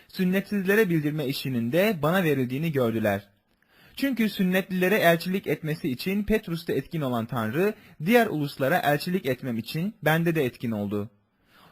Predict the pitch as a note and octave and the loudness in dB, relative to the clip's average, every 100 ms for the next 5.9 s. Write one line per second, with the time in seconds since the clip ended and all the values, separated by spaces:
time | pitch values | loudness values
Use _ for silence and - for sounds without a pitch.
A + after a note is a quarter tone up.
0 | - G#3+ G3 A3 A3 B3 G3+ F#3+ G3 G3 | 0 0 2 0 2 2 2 2 2 2
1 | G#3+ - D#3 C3+ B2+ B2 C3+ B2 - F#3 | 0 2 0 2 0 0 2 2 0 -4
2 | - _ - F3 D#3+ D#3 G#3 D3+ D#3 D#3 | -4 _ -2 0 2 0 0 -2 0 0
3 | F3 E3+ C3 E3 A3 _ _ - D3+ A3 | 0 -2 0 -2 -2 _ _ -2 2 2
4 | G#3 F3 E3+ F3+ F3 F#3+ D3+ - E3+ - | 2 2 0 -2 -2 0 -2 -6 -10 -2
5 | D3+ C#3 D#3 D3+ D#3+ C3+ A#2 D3+ G#3 | -2 -2 -4 -2 -2 -2 0 0 -2